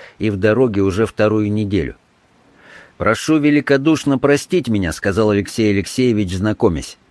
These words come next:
«Я не совсем расслышал ваше имя». «Граф Феникс», — отвечал приезжий, жадно белыми крепкими зубами вонзаясь в курячью ногу.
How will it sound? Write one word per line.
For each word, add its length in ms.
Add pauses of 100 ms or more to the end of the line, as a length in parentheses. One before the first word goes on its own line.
(240)
«Я 260
не 120
совсем 500
расслышал 640
ваше 340 (100)
имя». 320 (1000)
«Граф 500
Феникс», — 800
отвечал 460
приезжий, 720 (220)
жадно 540
белыми 500
крепкими 640
зубами 500
вонзаясь 640
в 120
курячью 520
ногу. 380